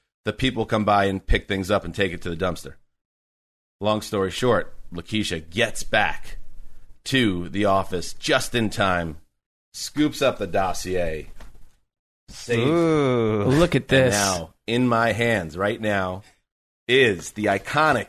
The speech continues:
Speaker 1: Chris Wesseling divorces the Bengals dossier,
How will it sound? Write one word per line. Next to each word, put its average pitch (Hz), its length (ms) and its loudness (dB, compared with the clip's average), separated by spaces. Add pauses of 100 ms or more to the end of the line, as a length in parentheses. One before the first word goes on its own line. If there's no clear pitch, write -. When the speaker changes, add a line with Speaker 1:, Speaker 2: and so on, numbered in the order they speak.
(140)
Speaker 1:
Chris 127 320 -6
Wesseling 104 640 -2
divorces 107 560 -4
the 107 80 -6
Bengals 101 540 -2
dossier, 98 680 0